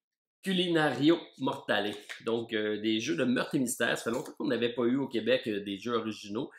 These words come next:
Et comme l'Halloween arrive, j'ai pensé donc le ressortir avec, euh, Le Dernier Rack, Un corps à la mer et Le Mort à la carte. Donc, euh, c'est des, euh, des jeux assez traditionnels qu'on connaît, donc dans lesquels on a un livre de règles,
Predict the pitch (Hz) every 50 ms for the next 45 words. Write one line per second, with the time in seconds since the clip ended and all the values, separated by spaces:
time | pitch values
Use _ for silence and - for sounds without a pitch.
0 | - - - _ _ - 135 151 147 165 160 151 139 139 139 135 131 135 147 156
1 | 147 113 101 107 123 135 147 143 117 110 101 - 151 151 - 120 110 107 - 139
2 | 131 120 123 120 113 110 101 101 104 123 - - 120 101 - - - 107 104 120
3 | 123 117 104 104 101 101 101 107 113 113 - 113 107 107 107 - - - _ _
4 | _ _ _ - 123 131 127 143 127 127 135 127 120 113 120 131 135 - - -
5 | - - - - - - - 113 113 - 147 143 139 131 120 113 110 107 104 107
6 | 110 113 120 120 120 120 117 117 - - - - 131 131 143 143 139 - - -
7 | _ _ _ _ _ _ - - 104 104 104 104 101 101 98 104 117 135 143 135
8 | 123 110 104 98 90 - 143 139 151 - - - - - - - 123 120 127 123
9 | 123 - 110 110 110 - 110 113 104 107 110 107 107 107 104 101 101 98 98 98
10 | 95 95 92 95 95 90 85 - - _ - - - - _ 104 110 110 104 131
11 | 160 135 - 151 139 - 135 123 123 - 127 117 131 147 139 - 113 110 - 127
12 | 113 107 107 113 123 117 104 104 110 101 98 95 92 - 117 110 104 101 98 104
13 | 104 101 104 104 104 113 110 107 104 113 107 107 110 127 131 135 139 139 135 131